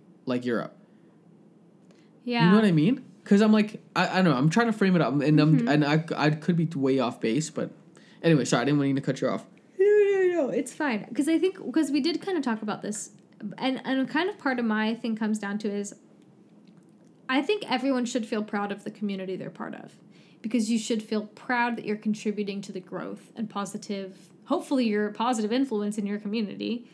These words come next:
Speaker 1: Right.
Speaker 2: Um, and so I don't think there's anything wrong to be proud of that, you know? I'm, I'm happy to be contributing to a community and to a society that's growing and benefiting everyone. Um,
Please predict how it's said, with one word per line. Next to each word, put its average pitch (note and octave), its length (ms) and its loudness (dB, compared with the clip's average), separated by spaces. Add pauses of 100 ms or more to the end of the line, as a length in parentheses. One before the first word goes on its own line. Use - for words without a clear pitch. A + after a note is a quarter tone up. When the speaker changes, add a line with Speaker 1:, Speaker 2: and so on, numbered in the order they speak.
(160)
Speaker 1:
Right. C#3+ 240 -2 (160)
Speaker 2:
Um, G#3 640 -4 (480)
and A#3 140 0
so B3+ 100 0
I B3 40 2
don't C4+ 200 0
think D4+ 100 -2
there's C4 160 0
anything A3+ 340 0
wrong G3+ 260 -2
to G#3+ 80 -6
be F#3+ 80 -6 (100)
proud G3+ 240 -4
of F#3 140 -12
that, G3 320 -6 (120)
you A3+ 140 -4
know? G#3+ 340 -4 (380)
I'm, G#3+ 300 0
I'm A3 160 0
happy A3+ 340 -2
to A#3 80 2
be A3 100 2
contributing G#3+ 560 -2
to G#3+ 100 -6
a F#3+ 40 -2
community A3+ 560 0
and G#3 120 -2
to G3+ 100 -12
a G3+ 40 -10
society G3 560 -8
that's F#3 260 -14
growing G3 480 -6
and G3 100 -10
benefiting G3 460 -12
everyone. B1+ 440 -14 (840)
Um, G#3+ 580 -4